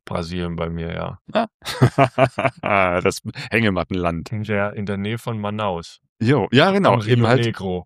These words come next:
Speaker 2: Ja, ja, ja, weil oben im Amazonasgebiet ist es völlig üblich, dass Leute auch einfach so, äh, zu Hause in Hängematten schlafen.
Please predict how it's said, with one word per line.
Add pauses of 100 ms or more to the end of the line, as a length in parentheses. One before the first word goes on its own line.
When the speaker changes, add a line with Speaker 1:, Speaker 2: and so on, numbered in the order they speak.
Speaker 2:
Ja,
ja,
ja,
weil
oben
im
Amazonasgebiet
ist
es
völlig
üblich,
dass
Leute
auch
einfach
so,
äh,
zu
Hause
in
Hängematten
schlafen.